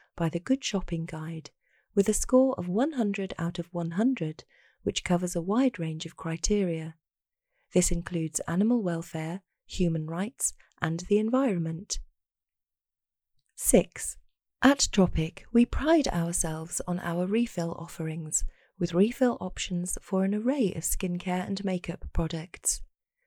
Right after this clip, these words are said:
We also have a return, recycle, reward scheme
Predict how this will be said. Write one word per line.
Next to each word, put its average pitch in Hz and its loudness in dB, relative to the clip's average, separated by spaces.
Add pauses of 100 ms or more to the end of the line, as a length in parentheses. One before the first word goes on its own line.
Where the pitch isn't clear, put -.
(200)
We 175 8
also 170 2
have 170 -4
a 165 -6
return, 165 -4
recycle, 180 -4
reward 269 0
scheme 165 -4